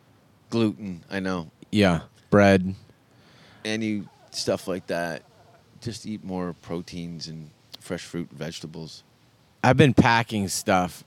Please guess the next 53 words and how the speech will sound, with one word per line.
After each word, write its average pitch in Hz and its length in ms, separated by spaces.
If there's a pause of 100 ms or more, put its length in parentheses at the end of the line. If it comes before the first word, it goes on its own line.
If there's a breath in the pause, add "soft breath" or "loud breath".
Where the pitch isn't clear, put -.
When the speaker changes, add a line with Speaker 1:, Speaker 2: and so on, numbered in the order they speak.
(120)
Speaker 2:
and 95 260
taking 98 340
it 90 100
places 92 380
'cause 104 120
I 104 160
hate 123 220
having 113 240
to 98 60
figure 113 380
out 107 160
what 107 200
to 98 100
eat. 104 400
Speaker 1:
Yeah. 147 240 (180)
Speaker 2:
When 98 220
I'm 98 140
somewhere, 117 400
it's - 100
like 98 180
you 95 60
gotta, 98 320 (540 loud breath)
you 120 160
never 143 300
end 127 160
up 110 140
eating 110 220
as 98 100
good 107 180
as 90 100
you 87 100
could. 87 400 (120)
Speaker 1:
No, 110 480
I 120 160
find 113 400
planning 101 360
ahead 92 320
meals 90 360
is, 78 260
is 87 200
key 87 260
too. 85 380 (540)
Pre-making 98 600
stuff, 85 560 (100)
packing 98 380
your 92 140
own 90 180
so - 120
you 95 100
know 104 120
what 98 260
you're 98 120
eating, 92 480